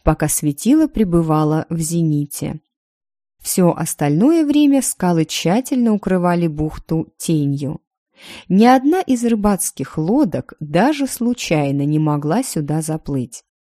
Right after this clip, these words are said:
Крупные обломки каменной породы лежали в воде, загораживая с моря путь на берег. Спуститься же со скал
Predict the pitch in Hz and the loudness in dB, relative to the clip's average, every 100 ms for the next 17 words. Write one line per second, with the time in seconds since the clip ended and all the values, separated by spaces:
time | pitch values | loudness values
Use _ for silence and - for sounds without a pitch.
0 | _ - - - 180 170 165 165 165 156 | _ -20 -10 -2 0 0 2 2 2 0
1 | 160 151 - - 143 147 147 147 147 147 | 0 0 -4 -4 -2 0 0 -2 -2 0
2 | 185 302 294 294 180 170 311 349 302 233 | 2 2 4 2 2 0 0 2 0 2
3 | 233 269 170 165 185 - - - - 214 | 2 2 0 0 0 -4 -12 -12 -2 2
4 | 233 190 156 165 185 175 156 151 - 156 | 4 4 4 2 2 2 2 0 -2 0
5 | 185 233 156 - 170 - 165 160 151 143 | 4 4 2 -2 -6 -2 -2 -2 -2 -2
6 | 120 - - _ _ _ _ _ _ _ | -4 -10 -20 _ _ _ _ _ _ _
7 | _ - - 185 - 196 175 170 160 170 | _ -8 -4 -4 -2 -6 -4 -4 -2 0
8 | 170 - - 156 - - 262 339 | -2 -2 -4 -4 -6 -2 -2 -2